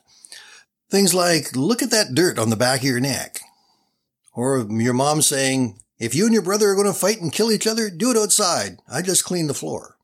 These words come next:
Those tremendous words of wisdom, along with several others, were shared in yesterday's episode. I hope you'll go back and listen to it, because <laughs> actually they're just a lot of fun.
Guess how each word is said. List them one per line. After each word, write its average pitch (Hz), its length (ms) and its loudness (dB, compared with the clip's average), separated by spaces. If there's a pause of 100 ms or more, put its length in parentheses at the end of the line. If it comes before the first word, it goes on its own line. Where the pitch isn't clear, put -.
(960)
Those 139 280 2
tremendous 143 520 0
words 135 280 0
of 120 80 0
wisdom, 117 520 0
along 120 400 -2
with 113 180 0
several 123 340 0
others, 117 320 0
were 113 140 -6
shared 139 340 2
in 117 120 2
yesterday's 113 480 0
episode. 113 420 -2
I 98 80 -4
hope 120 220 -2
you'll 110 160 2
go 113 180 2
back 110 280 -2
and 92 100 -8
listen 98 180 -4
to - 120 -4
it, - 120 -10
because 95 260 -4 (340)
<laughs> - 280 -14
actually 160 320 2
they're 110 180 2
just 110 280 0
a 117 60 -2
lot 98 180 0
of 87 100 -6
fun. 87 360 -10